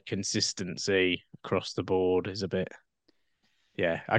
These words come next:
I don't think, I remember the first game of the season at Hemel, I think there was a couple of moments where the ball was kicked away and yellows were given, but I don't remember there, I don't remember it being applied that strictly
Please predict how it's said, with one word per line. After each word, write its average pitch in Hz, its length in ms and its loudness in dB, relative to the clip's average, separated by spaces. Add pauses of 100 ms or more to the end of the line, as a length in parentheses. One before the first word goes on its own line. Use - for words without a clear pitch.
I 143 80 6
don't 139 200 8
think, 123 160 0
I 135 80 8
remember 143 400 8
the 139 80 8
first 147 400 6
game 117 200 8
of 117 60 8
the 117 60 6
season 120 280 6
at 113 100 4
Hemel, 113 340 6
I 98 40 4
think 101 180 0
there 110 100 2
was 107 80 2
a 110 60 2
couple 113 340 4
of 107 40 4
moments 101 380 6
where 104 80 6
the 101 80 4
ball 101 180 4
was 98 140 2
kicked - 260 -2
away 101 220 6
and 98 100 2
yellows 95 320 4
were 95 80 -4
given, 95 380 2 (340)
but - 140 2
I 110 100 6 (120)
don't 123 400 8
remember 110 960 8
there, 104 180 8 (180)
I 110 160 4
don't 120 300 6
remember 110 600 8
it 85 100 0 (220)
being 101 360 6
applied 104 540 6
that 107 400 4
strictly 98 680 0